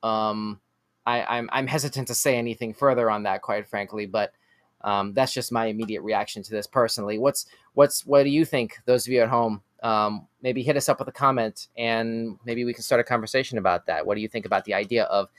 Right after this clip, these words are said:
a museum that focuses on the science of smell? Ms. D says, "We really need the study to help." Do we really need the study to help ensure the survival of the human species? <laughs> Ellipsis, question mark, that's a valid point. I mean, we do have, you know, slightly more important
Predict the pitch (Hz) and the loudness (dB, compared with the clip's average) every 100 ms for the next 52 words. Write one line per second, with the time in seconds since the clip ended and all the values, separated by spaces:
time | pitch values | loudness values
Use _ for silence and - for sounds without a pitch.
0 | - _ - 120 113 113 127 165 113 107 | -20 _ 0 0 2 2 6 6 6 -2
1 | _ _ _ - 113 - 156 143 143 143 | _ _ _ 4 4 6 4 4 0 0
2 | 127 - 123 117 117 - 113 110 - 107 | -2 0 -2 -2 -2 0 0 -2 -2 -4
3 | 104 - 135 120 92 120 131 123 156 - | -4 -4 0 0 0 0 -2 4 4 6
4 | 127 120 135 208 220 202 202 180 - 170 | 4 4 6 8 8 4 0 -2 4 4
5 | 185 180 180 - _ - 165 160 262 302 | 4 4 0 0 _ -20 2 6 8 8
6 | 294 277 277 240 - 247 233 214 196 214 | 8 6 2 0 4 4 4 2 0 2
7 | 208 190 214 202 - 196 196 196 202 185 | 0 0 0 0 -2 6 6 6 0 0
8 | 196 196 180 - 202 220 170 - - - | 0 0 -2 -4 2 4 4 2 -8 -12
9 | - - - - - _ 147 156 151 - | -14 -14 -16 -20 -20 _ 4 6 4 2
10 | 147 - - - 139 - 143 131 - _ | 0 0 -6 2 2 2 -2 -2 -2 _
11 | _ - 196 233 240 202 220 220 175 202 | _ 2 4 6 4 8 8 8 6 0
12 | 214 196 - 160 156 147 147 202 202 180 | 0 0 -4 -6 -4 -2 -4 -2 2 4
13 | 165 151 _ 139 147 131 127 - 190 170 | 4 2 _ -10 -4 -2 -2 2 4 4
14 | 175 165 151 147 170 165 151 | 4 4 2 2 2 2 0